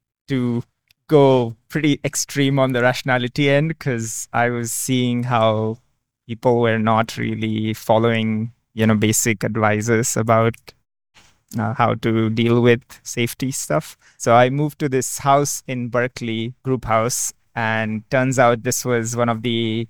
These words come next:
houses that had a lot of readers of this blog and Less Wrong forums, and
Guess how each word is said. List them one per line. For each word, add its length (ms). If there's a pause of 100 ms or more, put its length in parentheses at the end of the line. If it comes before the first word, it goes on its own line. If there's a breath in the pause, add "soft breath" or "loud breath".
(180)
houses 840
that 260 (180)
had 400
a 80
lot 280
of 240
readers 580 (140)
of 420 (680)
this 300
blog 440
and 220
Less 240
Wrong 180
forums, 520
and 440